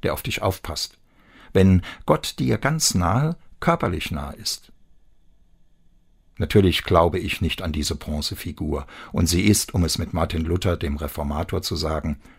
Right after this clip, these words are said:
höchstens schmückendes Beiwerk im Glauben. Aber die Geste im Krankenhaus war schön und tat gut. Da schenkt mir eine einen Schutzengel und meint damit,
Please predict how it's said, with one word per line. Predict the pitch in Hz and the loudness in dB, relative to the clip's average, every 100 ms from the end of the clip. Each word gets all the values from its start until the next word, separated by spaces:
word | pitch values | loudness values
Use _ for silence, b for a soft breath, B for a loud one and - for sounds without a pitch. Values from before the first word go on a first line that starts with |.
| B | B
höchstens | 90 90 - - 82 - | 2 4 0 0 0 -2
schmückendes | - 95 92 82 78 - | 2 2 4 2 0 -4
Beiwerk | 78 87 90 73 - | -2 0 0 -4 -6
im | 80 | -8
Glauben. | - 69 69 - 80 - _ _ _ _ _ _ B B B B B | -8 -10 -10 -14 -16 -18 _ _ _ _ _ _ B B B B B
Aber | 180 180 | 2 4
die | 160 | 4
Geste | 160 - - | 2 2 2
im | 107 | 2
Krankenhaus | 110 113 - 101 98 - | 4 2 2 0 0 0
war | 85 | -4
schön | - 98 101 139 165 - | -2 0 0 -2 -6 -8
und | 120 110 - | -2 -2 0
tat | 95 - - | -2 -2 -6
gut. | 92 - - _ _ _ _ _ _ _ _ B B B | -8 -8 -16 _ _ _ _ _ _ _ _ B B B
Da | - 90 | 2 2
schenkt | - 170 - | 2 0 0
mir | 104 85 | -2 0
eine | 92 92 156 202 175 - - - | 2 2 4 2 0 -6 -16 -2
einen | 85 73 | 0 0
Schutzengel | - - - - - 151 | -2 -2 -4 -2 0 2
und | 87 85 - | 0 -2 0
meint | 90 110 - 117 | 2 2 0 0
damit, | 110 107 - | 2 0 -8